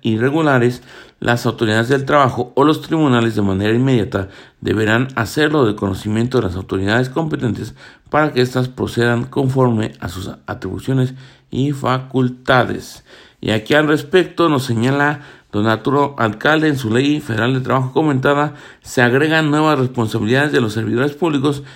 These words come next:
cuando incurran en las conductas aquí de-, descritas, eh, considerándolas faltas administrativas graves.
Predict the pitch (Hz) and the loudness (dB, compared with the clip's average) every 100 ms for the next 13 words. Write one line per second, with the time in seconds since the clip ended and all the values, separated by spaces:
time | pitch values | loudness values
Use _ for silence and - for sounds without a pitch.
0 | - - 151 165 156 151 127 123 127 127 | -16 -2 2 4 2 2 0 0 0 2
1 | 135 135 120 113 127 127 120 123 123 120 | 0 0 -2 0 0 0 0 0 -2 -4
2 | 120 - 117 113 117 123 117 - _ 113 | -4 -6 -8 -2 0 0 -2 -6 _ -2
3 | 123 127 175 165 120 104 - - - - | -2 0 -2 0 0 -4 -8 -20 -20 -20
4 | _ - 113 113 110 113 104 110 110 120 | _ -4 0 0 0 -2 -2 0 0 2
5 | 139 143 143 135 139 131 135 135 - 113 | 0 0 -2 -2 -2 -2 -2 -6 -6 -6
6 | 107 104 92 - 107 104 123 123 123 - | -2 -2 -4 -4 -6 0 2 2 -2 -8
7 | - - 104 113 120 117 104 - - - | -20 -18 -6 -2 0 0 -4 -14 -16 -16